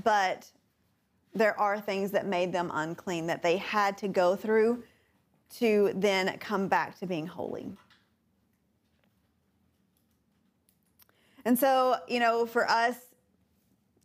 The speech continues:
if you go out and play in the mud and all that kind of stuff, you just go take a shower. If you're, if you're dirty, you just go take a shower.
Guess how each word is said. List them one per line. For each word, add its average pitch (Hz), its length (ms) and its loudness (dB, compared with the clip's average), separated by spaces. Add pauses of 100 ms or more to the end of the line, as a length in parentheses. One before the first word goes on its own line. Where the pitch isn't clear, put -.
if 226 100 -6
you 247 80 2
go 240 160 4
out 226 180 2
and 220 100 -2
play 190 240 -2
in 190 240 -2
the 180 60 -2
mud 175 320 4
and 175 100 -6
all 165 100 0
that 170 140 -2
kind 190 100 -8
of 180 80 -8
stuff, 180 120 -4
you 196 60 -2
just 185 160 -6
go 165 100 -2
take 165 160 -10
a 175 40 -10
shower. 165 500 -2
If 196 100 -10
you're, 190 220 0 (100)
if 202 120 -4
you're 190 200 0 (120)
dirty, 254 500 2 (240)
you 196 60 -6
just 190 100 -6
go 220 60 2
take - 180 -4
a 180 40 -8
shower. - 340 -14